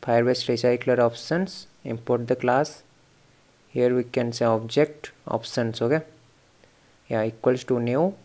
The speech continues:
Firebase recycler options. Here you can say dot builder dot set query. Inside the query you can pass our database reference root ref comma model, okay, which is nothing but object dot class.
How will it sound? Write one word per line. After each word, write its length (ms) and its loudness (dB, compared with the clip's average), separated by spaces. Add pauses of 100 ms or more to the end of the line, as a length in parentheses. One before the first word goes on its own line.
(460)
Firebase 600 4
recycler 680 2
options. 600 -4 (680)
Here 340 4
you 60 0 (100)
can 300 0
say 380 2
dot 440 0
builder 420 4 (720)
dot 180 2
set 320 2
query. 440 4 (280)
Inside 460 2
the 80 4
query 360 2 (120)
you 160 4
can 320 0
pass 420 0
our 220 4
database 500 0
reference 640 0
root 320 0
ref 400 4
comma 540 0 (560)
model, 340 4
okay, 200 6
which 220 0
is 120 -4
nothing 260 -2
but 160 0
object 400 -2
dot 200 -2
class. 440 2